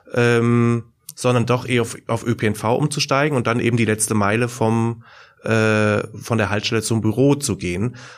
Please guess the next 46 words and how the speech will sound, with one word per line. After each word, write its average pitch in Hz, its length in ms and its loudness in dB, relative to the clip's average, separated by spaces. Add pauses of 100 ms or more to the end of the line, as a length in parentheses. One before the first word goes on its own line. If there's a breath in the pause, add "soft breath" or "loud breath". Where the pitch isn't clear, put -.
Und 101 120 -4
ich - 80 -8
glaube, 127 400 2
mit 127 160 0
dem 110 80 2
Berliner 120 340 2
Blick 147 220 0
ist - 100 0
auch 110 120 -2
schwierig, 165 420 0
weil 107 100 2
hier 110 80 0
der 110 140 2
Ö - 80 2
P 123 100 -4
N 110 100 0
V 113 220 0
sehr 107 140 2
gut - 160 -4
ausgebaut 98 480 -2
ist 147 200 -4
und 104 120 -4
weil 101 100 0
es - 80 -8
sehr 120 140 2
viele 156 100 -2
Stationen 135 400 2
gibt 156 180 -4
und 104 60 -2
man 107 140 0
kann, 110 100 0
glaube 107 200 -2
ich, 107 100 -8
bis 127 160 -2
auf 113 340 -2 (460 loud breath)
dreihundert 135 440 0
Meter 131 220 2
an 120 60 0
fast 120 260 -2
jedes 147 220 2
Büro 131 280 2
herankommen 127 460 2
mit 113 120 -4
Bus 117 160 0
und 117 120 2
Bahn. 123 380 2